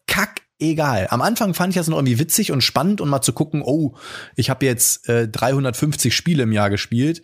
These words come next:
Äh, am Ende hab ich aber gedacht so, und jetzt kann ich mir einen Arsch mit abwischen, interessiert eigentlich einen Toten. Und deswegen, und dann hab ich wieder das Handy in der Hand. Und ich hab mich ja dazu entschlossen, dieses Hobby zu wählen, weil ich eben nicht nur digital unterwegs sein wollte.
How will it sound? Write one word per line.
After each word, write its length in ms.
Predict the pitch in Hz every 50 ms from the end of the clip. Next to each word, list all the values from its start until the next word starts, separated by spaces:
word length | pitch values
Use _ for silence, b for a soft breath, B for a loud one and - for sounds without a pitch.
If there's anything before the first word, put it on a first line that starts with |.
| B B B B B B B B B B -
Äh, 240 | - 113 117 117 110 -
am 160 | - 107 107
Ende 480 | 110 117 139 156 156 160 156 156 151 -
hab 100 | 120 131
ich 120 | 131 - 147
aber 120 | 135 135
gedacht 280 | 135 135 131 127 - -
so, 340 | 139 131 131 135 - - _
und 280 | - - - 127 113 110
jetzt 460 | 123 147 156 - - - - - _ _ _ _ _ _ -
kann 160 | - 131 143 151
ich 120 | 147 -
mir 200 | 143 143 143 143
einen 100 | - 139
Arsch 240 | 127 139 160 - -
mit 140 | 120 110 -
abwischen, 480 | 104 98 - 107 98 - 107 101 -
interessiert 540 | - 113 117 - 117 - - - 165 - -
eigentlich 280 | - 120 127 127 117 -
einen 160 | 123 117 -
Toten. 560 | - - 151 156 156 - 117 117 135 156 B B B B B B B B -
Und 80 | 117
deswegen, 640 | 117 110 - - 131 139 135 135 135 139 - - _ _ -
und 180 | 135 131 120
dann 140 | 120 120 139
hab 80 | 156 147
ich 100 | - -
wieder 140 | 175 165
das 160 | 110 98 - -
Handy 160 | 101 101 95
in 60 | 95
der 100 | 92 90
Hand. 120 | 98 98
Und 60 | 104 107
ich 100 | 104 151
hab 80 | 135
mich 120 | 156 139 -
ja 80 | 135
dazu 240 | 123 120 120 - 131
entschlossen, 520 | 120 - - 139 151 - 165 160 160 156 B B B B B B B _ _ -
dieses 200 | 131 120 120 117
Hobby 220 | - 139 147 156 143
zu 180 | - 143 120
wählen, 320 | 120 135 143 147 147 139 117
weil 120 | 127 131
ich 120 | 123 - -
eben 300 | 135 131 131 139 127 120 B B B B B B
nicht 380 | 127 147 151 147 - - _ - 135
nur 300 | 120 120 131 135 135 127
digital 460 | 113 117 113 113 107 - 110 104 107
unterwegs 340 | 104 95 98 92 101 95 -
sein 220 | - 95 92 90
wollte. 340 | 92 92 95 95 92 90 -